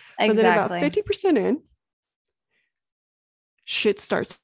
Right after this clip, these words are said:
Speaker 1: happening and you're like, "Ooh, okay, okay,
Speaker 2: Mm-hmm.
Speaker 1: I'm good." And then the last half of the book you've read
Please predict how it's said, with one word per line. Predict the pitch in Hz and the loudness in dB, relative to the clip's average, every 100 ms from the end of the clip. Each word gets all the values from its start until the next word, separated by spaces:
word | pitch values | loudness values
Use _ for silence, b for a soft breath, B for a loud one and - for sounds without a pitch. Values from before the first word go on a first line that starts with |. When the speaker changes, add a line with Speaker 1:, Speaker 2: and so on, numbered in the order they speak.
| - | -8
Speaker 1:
happening | 190 160 - - - | -6 -4 -6 -8 -6
and | - | -2
you're | 190 196 | 0 2
like, | 202 - | 0 0
"Ooh, | 392 494 359 | 0 2 2
okay, | 233 - 269 226 - - | -2 -6 -4 -6 -8 -12
okay, | 285 - 240 370 | -10 -6 -6 -4
Speaker 2:
Mm-hmm. | 247 208 226 226 | -4 -2 -2 -2
Speaker 1:
I'm | 269 | -4
good." | 381 214 269 - _ _ _ _ _ _ _ _ - | -2 -2 -4 -8 _ _ _ _ _ _ _ _ -4
And | 220 | 0
then | 214 208 202 190 - | 2 4 2 0 -4
the | 208 196 | -4 -2
last | 180 190 - | -2 -2 -4
half | 196 185 | -8 -6
of | |
the | 175 | -8
book | - 156 - | -8 -12 -10
you've | 175 185 - | -10 -10 -10
read | - 95 | -10 -10